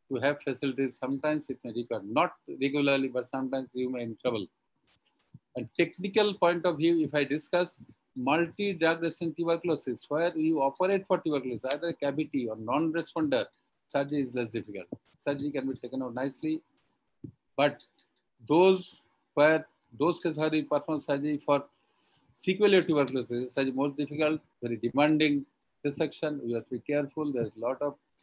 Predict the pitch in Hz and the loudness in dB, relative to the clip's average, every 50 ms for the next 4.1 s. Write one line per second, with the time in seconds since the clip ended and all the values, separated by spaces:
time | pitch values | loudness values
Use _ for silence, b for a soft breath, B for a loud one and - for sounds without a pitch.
0 | _ _ - 147 147 - - - 180 165 - 180 165 - - _ - 156 156 156 | _ _ -2 -2 -2 -2 0 0 0 2 2 0 -2 -2 -6 _ 0 0 2 2
1 | 156 156 160 160 156 - 170 170 170 - b b b b _ _ - - 139 135 | 0 0 0 0 0 0 0 0 -2 -6 b b b b _ _ -2 0 0 0
2 | 123 - _ - 120 - 135 139 151 151 151 - _ 156 151 139 110 107 131 135 | -2 -4 _ -12 -8 -4 0 0 0 0 -2 -4 _ -2 -2 0 0 0 -2 -2
3 | 127 131 123 113 120 120 123 120 117 117 110 107 - - 123 110 - - 113 101 | -2 -2 -4 -4 -2 0 0 2 0 0 -2 -4 -2 -2 -2 -2 -2 -4 -4 -4
4 | 90 - | -4 -6